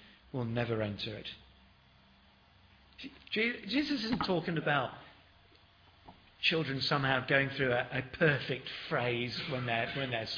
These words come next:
small. I've got four children. My eldest was seventeen yesterday. My youngest is ten, going on eleven. Three, three, uh, three daughters and a son. Not quite, you know, kept up there with, with, with Ian, with the, with the five. And, um,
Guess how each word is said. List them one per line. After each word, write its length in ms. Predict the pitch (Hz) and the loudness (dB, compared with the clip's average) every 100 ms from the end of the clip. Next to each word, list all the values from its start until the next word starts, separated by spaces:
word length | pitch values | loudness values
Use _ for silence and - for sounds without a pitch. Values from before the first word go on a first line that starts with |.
| - | -6
small. 360 | 123 - - 226 - - - - | -6 -8 -10 -14 -18 -20 -20 -6
I've 160 | 196 180 | -2 2
got 180 | 156 139 - | 0 0 -2
four 200 | 180 165 | 0 0
children. 420 | 156 131 120 127 | 0 -2 -4 -2
My 160 | 135 | 0
eldest 300 | 143 139 123 | 2 0 -4
was 100 | 131 123 | -6 -6
seventeen 600 | 151 131 135 156 151 120 | -6 -6 -6 -4 -4 -4
yesterday. 480 | 117 123 131 123 185 196 - - - - | -6 -6 -6 -6 -8 -10 -18 -20 -20 -14
My 120 | - | -6
youngest 440 | 135 147 135 131 - | -4 -4 -4 -4 -6
is 100 | 143 | -6
ten, 300 | - 160 139 | -4 -2 0
going 240 | 131 127 | 0 0
on 180 | 131 135 | 0 -2
eleven. 380 | 139 160 135 113 - | -2 -2 -4 -6 -4
Three, 240 | 139 135 - - - - - | -4 -4 -8 -18 -20 -18 -6
three, 300 | 147 139 131 | -2 0 2
uh, 220 | 127 120 110 | 2 0 -2
three 260 | 143 131 - - - - | -4 -4 -6 -14 -20 -6
daughters 360 | 160 147 131 131 | 0 2 2 0
and 100 | 131 | 0
a 60 | 120 | 0
son. 300 | - 147 160 | 2 4 2
Not 140 | 135 - - | -2 -4 0
quite, 200 | 147 143 - | 0 0 -2
you 80 | 170 | 0
know, 160 | 135 135 | 2 0
kept 260 | - 135 - | -2 -4 0
up 180 | 135 135 | 0 2
there 180 | 135 131 | 0 0
with, 180 | 127 | -2
with, 240 | 131 127 131 | 0 -2 -2
with 140 | 123 | -4
Ian, 280 | 123 139 139 | -2 0 -2
with 100 | 120 | -4
the, 80 | 120 | -6
with 160 | 127 120 | -6 -6
the 80 | |
five. 420 | 113 139 139 160 135 | -6 -4 0 0 -2
And, 120 | 117 - - - | -6 -10 -16 -8
um, 280 | - 151 143 | 2 2 2